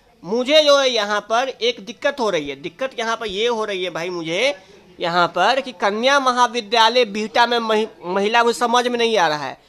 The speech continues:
और मैं क्या करूँ, एडमिशन लूँ या फिर वेट करूँ इसका। अब देखिए, मैं इस बंदे को एक ही बात बोलूँगा, आ, कि भाई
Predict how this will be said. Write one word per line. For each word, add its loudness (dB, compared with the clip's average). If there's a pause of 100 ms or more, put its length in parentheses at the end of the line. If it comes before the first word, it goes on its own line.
(260)
और 2
मैं 0
क्या 2
करूँ, -2
एडमिशन -2
लूँ -4
या 0
फिर -8
वेट -2
करूँ -2
इसका। -14
अब -4
देखिए, -6
मैं -4
इस -14
बंदे -4
को -2
एक -4
ही -10
बात -2
बोलूँगा, 0 (500)
आ, 0
कि -6
भाई 2